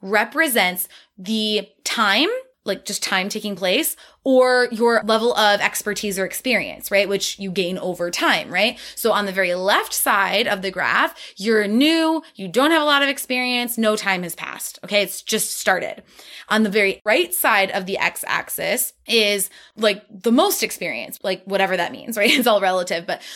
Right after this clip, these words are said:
let's say that's a year of experience, okay? Just to give some kind of actual tangible numbers here.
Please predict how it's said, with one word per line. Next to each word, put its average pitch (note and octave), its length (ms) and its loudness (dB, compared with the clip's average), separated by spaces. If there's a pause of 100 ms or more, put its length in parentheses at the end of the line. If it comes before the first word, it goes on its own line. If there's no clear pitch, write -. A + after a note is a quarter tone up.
let's G#3+ 100 2
say A3+ 80 -2
that's A#3 160 0
a E4 60 4
year E4 320 4
of A#3+ 80 2
experience, C3 760 -8
okay? G#3+ 240 2
Just G3 220 -4
to F#3 80 -6
give F3 120 -4
some E3 360 -8 (120)
kind E3 200 -8
of D3 180 -14
actual E3 420 -6
tangible E3+ 460 -8
numbers F3 300 -10
here. - 180 -10